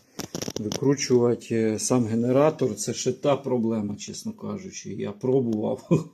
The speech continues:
<laughs> краще б я не пробував, я потратив півдня, щоб його спробувати <laughs> зняти, а потім назад поставити,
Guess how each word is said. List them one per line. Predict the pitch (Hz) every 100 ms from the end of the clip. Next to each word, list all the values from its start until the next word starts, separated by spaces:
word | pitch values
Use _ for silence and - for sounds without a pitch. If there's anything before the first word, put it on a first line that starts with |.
| _ -
<laughs> | - -
краще | - 127 117 -
б | 123
я | 120
не | 113
пробував, | 117 113 104 104 104
я | 107
потратив | - - 113 110 110 -
півдня, | 120 110 113 110 104 _ _ _ _ _ 508
щоб | - - - - - - -
його | 110 104 107 98 -
спробувати | - - 147 139 117 113 110 - 104 -
<laughs> |
зняти, | 151 127 117 156 175 - 120
а |
потім | 110 113 127 120
назад | 123 113 117 -
поставити, | 110 - 117 110 101